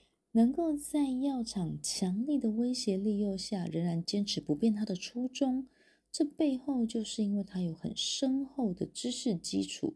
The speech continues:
支持着他，这是我觉得最佩服的地方了。因为啊，如果你只是很坚持自己的想法，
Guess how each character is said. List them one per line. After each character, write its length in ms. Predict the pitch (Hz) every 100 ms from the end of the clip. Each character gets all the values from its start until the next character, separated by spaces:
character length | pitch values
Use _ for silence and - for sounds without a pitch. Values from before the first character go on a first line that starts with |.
| -
支 160 | 220
持 220 | 226 -
着 100 | 143
他， 360 | 143 147 147 147 - _ _ _ _
这 140 | - 330
是 140 | 330
我 180 | 226 156
觉 140 | -
得 100 | 143
最 180 | 143 175
佩 220 | - 170
服 160 | 156 143
的 100 | 139
地 180 | 139 139
方 240 | 135 127 131
了。 140 | - - _ _ _ _ _ _ _ _ _ _ _ _ -
因 160 | 185
为 180 | 185 165
啊， 240 | 147 147
如 140 | 147 175
果 160 | 220
你 60 | 202
只 160 | 196 151
是 80 |
很 160 | 170 143
坚 180 | 143 170
持 120 | 143
自 120 | -
己 140 | - -
的 100 | -
想 420 | - 151 143 214
法， 320 | - - 190